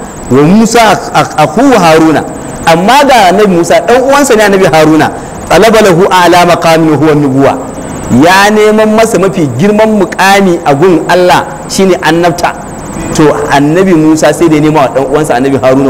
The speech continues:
wannan annabta. So dan Allah ka duba irin wannan soyayya. Ka duba soyayya irin wannan. To ka gani ko? To shine yake magana, "Ushdud bihi azri", wanda da shi Harunan nan zan karfafa, zan ji ƙwarin tafiya. Shi yasa ake son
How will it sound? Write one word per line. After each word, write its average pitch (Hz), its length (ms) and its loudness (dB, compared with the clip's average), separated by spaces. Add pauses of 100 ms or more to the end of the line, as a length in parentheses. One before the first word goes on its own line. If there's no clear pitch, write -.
wannan 110 160 -6
annabta. 113 360 -6 (680)
So - 340 0
dan 165 220 0
Allah 202 220 2
ka 165 80 0
duba 160 180 0
irin 147 160 -2
wannan 139 180 0
soyayya. 127 380 0 (640)
Ka 110 80 0
duba 226 220 4
soyayya 175 320 0
irin 147 160 2
wannan. 117 260 -2 (600)
To 123 100 2
ka 143 180 2
gani 151 220 2
ko? 175 160 0 (300)
To 107 80 -4
shine 165 260 2
yake 156 200 0
magana, 131 360 0 (400)
"Ushdud 233 380 -2
bihi 185 260 2 (120)
azri", 165 500 2 (320)
wanda 180 500 2
da 170 140 0
shi - 220 -4
Harunan 240 720 2
nan 165 160 0 (260)
zan 220 340 2
karfafa, 165 540 -2
zan 185 220 2
ji 156 80 -2
ƙwarin 233 580 0
tafiya. 160 400 0 (640)
Shi - 120 -2
yasa 185 220 0
ake 170 180 0
son 170 160 -4